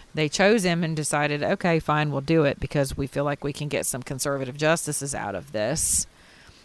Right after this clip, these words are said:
And whenever you look at the Supreme Court's latest rulings, I mean, if you only understood the ripple effect of all of this, we, we discussed this last night at a dinner party,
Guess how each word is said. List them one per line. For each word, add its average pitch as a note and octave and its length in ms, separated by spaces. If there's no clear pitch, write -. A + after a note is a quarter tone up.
And F3 120
whenever F3+ 180
you F#3+ 100
look G3+ 140
at C4+ 80
the A#3 60
Supreme F#3 360
Court's E3 300
latest E3 300
rulings, D3+ 560
I D3+ 40
mean, D3 220
if C#3+ 220
you F3 120
only F3+ 240
understood D3+ 440
the C#3 100
ripple D3+ 400
effect C3 440
of C#3+ 120
all C3+ 160
of C3+ 100
this, B2+ 220
we, C#3+ 140
we D3+ 280
discussed E3+ 380
this C#3+ 160
last C#3+ 160
night D3 180
at C3 100
a - 20
dinner D3+ 280
party, C3+ 360